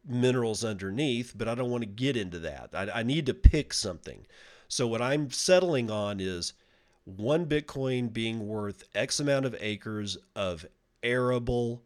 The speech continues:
land. What the hell does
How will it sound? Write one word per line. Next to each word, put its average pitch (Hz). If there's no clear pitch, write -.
land. 90
What 101
the 92
hell 135
does 90